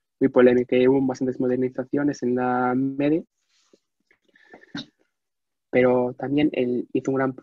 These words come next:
progreso para contribuir a la paz. En dos mil doce se entrega el Premio Nobel de la Paz a la Unión Europea. En dos mil trece se produce la última adhesión de la Unión Europea. Se convierte en el veintiocho, el veintiocho Estados miem-, el veinti,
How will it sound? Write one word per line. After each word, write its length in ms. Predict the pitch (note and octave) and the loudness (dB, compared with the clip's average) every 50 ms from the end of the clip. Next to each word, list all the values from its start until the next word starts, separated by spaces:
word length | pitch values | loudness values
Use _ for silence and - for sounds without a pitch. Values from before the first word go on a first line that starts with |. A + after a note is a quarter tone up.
| _ _ _ | _ _ _
progreso 420 | - C3 C3+ D3 C#3 - - C3 B2+ | -4 -2 0 0 0 0 -2 -10 -8
para 140 | - B2+ | -8 -8
contribuir 420 | - C3 B2+ - C3+ C3 C3 B2+ - | -8 -8 -8 -4 -2 0 0 -2 -2
a 80 | - B2+ | -4 -4
la 360 | C3 C3 C3 C3 C3 C3 B2+ _ | -4 -2 -2 -2 -4 -4 -8 _
paz. 200 | - D3 D3+ - - | -4 -2 -2 -2 -4
En 140 | - C3+ C3+ | -8 -6 -6
dos 200 | C3 C3 - - | -6 -6 -6 -4
mil 180 | C3+ C3 C3 B2+ | -4 -2 -2 2
doce 400 | B2+ C3+ C3 - - A#2+ A#2+ - _ _ _ _ _ _ _ _ _ | 2 2 2 2 -2 -4 -4 -6 _ _ _ _ _ _ _ _ _
se 320 | _ _ _ _ _ - B2 | _ _ _ _ _ -4 -4
entrega 220 | B2 B2+ C3+ C3 | 0 2 2 0
el 80 | B2+ C3 | 0 -2
Premio 260 | - C3 C3 C3 C3 | -2 -2 -2 -2 -2
Nobel 220 | C3 B2+ B2+ B2+ | -2 -2 -4 -2
de 60 | B2+ B2+ | -2 -4
la 120 | B2+ B2+ | -4 -2
Paz 200 | - C3 B2+ B2+ - - | -2 -4 -4 -4 -6 -8
a 120 | - B2+ | -6 -4
la 260 | B2+ B2+ B2+ B2+ C3 | -4 -4 -4 -4 -6
Unión 460 | C3 C3 C3+ C3+ C3+ C3 B2+ C3 B2 | -6 -6 -6 -4 -4 -4 -6 -6 -4
Europea. 540 | B2 B2+ C3 B2+ B2+ B2+ - D#3 D#3+ F3 G#3 - _ _ _ _ _ _ _ _ _ | -2 -2 -2 -2 -2 -2 -2 -2 -2 -2 -6 -10 _ _ _ _ _ _ _ _ _
En 100 | B2+ C3 | -4 -4
dos 220 | C3+ C3+ C3 - | -4 -6 -6 -4
mil 180 | C3+ B2+ B2+ B2+ | -2 -2 -2 -2
trece 440 | - C#3 C3 B2+ - _ - A#2+ - | -2 -2 -2 -2 -4 _ -8 -8 -6
se 120 | - B2+ | -8 -10
produce 460 | - - B2+ B2+ C3 C3 C3 - B2 | -6 -4 -4 -2 -2 -2 -2 -2 -2
la 80 | A#2+ B2+ | -2 -2
última 260 | B2 B2 B2+ B2+ B2+ | -4 -2 -4 -4 -2
adhesión 400 | B2+ B2+ B2+ - - C3+ B2+ B2+ | -4 -4 -6 -2 -2 -2 -2 0
de 120 | B2+ B2+ | -2 -4
la 120 | B2 B2+ B2+ | -4 -4 -4
Unión 560 | B2+ B2+ C3 C3 B2+ C3 C3 B2+ B2+ B2+ B2+ | -4 -6 -6 -6 -6 -4 -4 -2 -2 -2 -2
Europea. 540 | B2+ B2+ B2+ C3 - _ D3+ D3+ D#3+ F3 - _ _ _ _ _ _ _ _ _ | -2 -2 -4 -4 -4 _ -4 -4 -4 -6 -8 _ _ _ _ _ _ _ _ _
Se 80 | _ - | _ -6
convierte 480 | - C3 C3 C3+ C#3 C3+ B2+ - - B2 | -4 -2 0 2 2 0 0 -2 -6 -4
en 100 | B2 B2 | -2 -2
el 220 | B2+ B2 B2 B2 | -2 -2 -2 -2
veintiocho, 840 | B2+ B2+ B2+ B2+ B2 B2 - B2+ C3 B2+ B2+ - C3 B2+ B2 - - | -2 -2 -4 -4 -8 -4 0 0 0 0 -2 -2 -2 -2 -2 -2 -2
el 140 | A#2+ A#2+ A#2+ | -2 0 0
veintiocho 440 | B2+ F3 - C#3 C3+ C3 B2+ - | 0 0 -2 -2 -2 -2 -4 -4
Estados 440 | C#3 - B2+ C3 B2+ C3 B2+ B2+ - - | -4 -4 -2 -2 -2 -4 -6 -6 -4 -2
miem-, 180 | C3+ B2+ - - | -2 -2 -2 -4
el 140 | - A#2+ A#2+ | -4 -2 -2
veinti, 260 | B2+ B2+ B2 - C#3 | -2 -2 -2 -4 -8